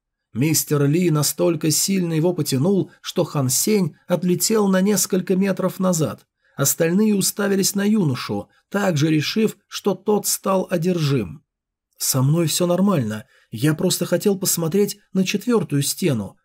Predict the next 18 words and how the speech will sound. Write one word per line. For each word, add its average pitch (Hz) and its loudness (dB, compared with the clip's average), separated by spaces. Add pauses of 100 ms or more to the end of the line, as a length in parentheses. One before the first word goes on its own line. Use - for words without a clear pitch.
(240)
Возможно, 151 0
там 170 0
будет 175 2
какая-то 175 0
информация, 156 0 (180)
которая 196 2
может 180 0
нам 170 0
пригодиться. 170 -2 (340)
Уже 175 2
и - 0
так 190 -2
понятно, 156 0
что - -2
в 151 4
убежище 151 0
эта 151 -2
башня 139 -2